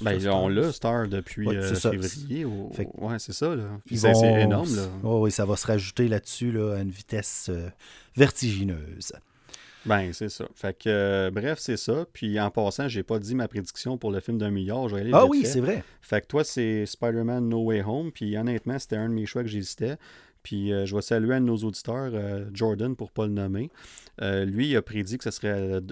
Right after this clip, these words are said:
Speaker 1: euh, Avatar, qui, qui,
Speaker 2: Ah.
Speaker 1: je pense, quand c'est décembre deux mille vingt-deux.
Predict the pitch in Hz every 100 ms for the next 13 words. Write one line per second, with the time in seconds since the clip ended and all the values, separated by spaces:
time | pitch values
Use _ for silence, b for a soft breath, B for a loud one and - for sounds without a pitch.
0 | - 104 92 - 104 104 95 107 104 101
1 | 98 - _ - 101 95 95 - 123 165
2 | 214 190 160 113 101 92 104 107 - 101
3 | 98 95 95 - 98 95 101 - 117 113
4 | 101 98 98 95 92 92